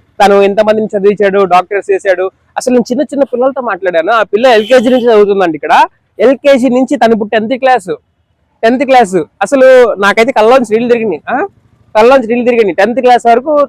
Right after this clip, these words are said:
తనకి అంటే వాళ్ళ పేరెంట్స్ కి కూడా తను ఒక బర్డెన్ లాగా అనిపించుకోకుండా ఎంతో చక్కగా అయిపోయింది కదా. ఇక్కడ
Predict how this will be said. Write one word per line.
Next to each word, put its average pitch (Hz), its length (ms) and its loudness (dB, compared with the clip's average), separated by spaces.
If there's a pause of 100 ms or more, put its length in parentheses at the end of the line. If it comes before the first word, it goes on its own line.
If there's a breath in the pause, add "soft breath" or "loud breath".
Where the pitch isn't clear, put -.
తనకి 226 220 -2
అంటే 190 200 -2
వాళ్ళ 226 180 0
పేరెంట్స్ 240 460 0
కి 247 60 -14
కూడా 240 140 -2
తను 214 160 -2
ఒక 202 100 -2
బర్డెన్ 180 420 0
లాగా 240 180 2
అనిపించుకోకుండా 208 760 -2 (440)
ఎంతో 202 220 0
చక్కగా 240 340 0
అయిపోయింది 285 360 2
కదా. 240 120 2
ఇక్కడ 285 360 0